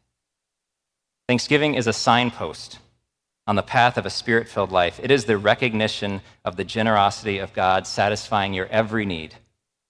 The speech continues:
even if it may or may not be the way you would have chosen. "Morning by morning, new mercies I see.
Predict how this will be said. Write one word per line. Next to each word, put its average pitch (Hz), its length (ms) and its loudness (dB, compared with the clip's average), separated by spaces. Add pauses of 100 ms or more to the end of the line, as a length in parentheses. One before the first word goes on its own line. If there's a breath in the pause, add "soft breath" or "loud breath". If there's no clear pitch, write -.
(240)
even 131 200 4
if 120 140 0
it - 100 -8
may 110 300 2
or 98 80 -2
may 98 180 -2
not 95 280 -2
be 95 180 -4
the 87 140 -8
way 92 180 -4
you 92 240 -8
would 90 160 -10
have 82 180 -14
chosen. - 440 -8 (1500)
"Morning 120 400 4
by 110 160 6
morning, 95 480 -2 (360)
new 104 140 -4
mercies 101 500 -2
I 95 120 -2
see. 85 360 -10